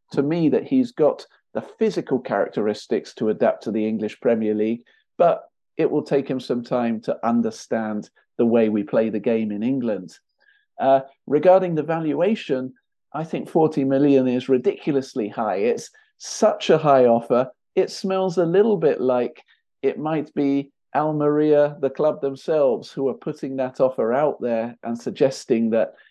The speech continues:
you know, other people see his valuation as being that high to help them get a sales price which is close to it. But we have to consider that last season, Almeria sold their best player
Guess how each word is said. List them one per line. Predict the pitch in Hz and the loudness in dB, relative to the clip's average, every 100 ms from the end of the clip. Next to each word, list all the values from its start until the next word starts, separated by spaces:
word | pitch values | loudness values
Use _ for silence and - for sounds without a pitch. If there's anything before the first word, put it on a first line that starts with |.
| _ | _
you | - | -8
know, | 127 110 110 - _ _ | -4 -2 -2 -6 _ _
other | 139 143 143 | 0 2 2
people | - 135 123 123 | 0 0 0 -2
see | 120 - 139 | -2 -2 -2
his | 131 120 | -2 -2
valuation | 131 120 120 117 117 - 110 | -2 -2 -2 -2 -2 -4 -6
as | 113 113 117 | -6 -6 -8
being | - 131 131 123 113 | -6 -2 2 0 0
that | 113 - | -4 -6
high | - 110 107 107 - _ _ - | -6 -4 -2 -4 -8 _ _ -10
to | 127 | -10
help | - 160 - | 0 0 2
them | 131 120 110 - _ _ _ | -2 -2 -2 -8 _ _ _
get | 123 117 | 0 2
a | 117 | 0
sales | - 120 117 117 | 2 2 2 -2
price | 139 117 113 | 0 0 0
which | 117 - | -6 -8
is | 120 | -8
close | - 175 170 | 0 0 0
to | - 156 | -2 -2
it. | - | 2
But | 135 | 2
we | 147 | 2
have | 170 165 | 2 0
to | - | -2
consider | 151 139 147 135 | -4 -2 0 2
that | 113 - | 2 0
last | 139 156 160 - | 0 0 -2 -4
season, | 139 131 123 120 - _ _ _ | -4 -2 -4 -6 -12 _ _ _
Almeria | 143 147 139 135 131 | 0 2 4 6 6
sold | 120 - 131 123 | 4 2 2 2
their | 123 117 113 _ _ | 0 0 -2 _ _
best | 131 131 - | -2 -2 -4
player | - 127 120 117 | -4 0 4 4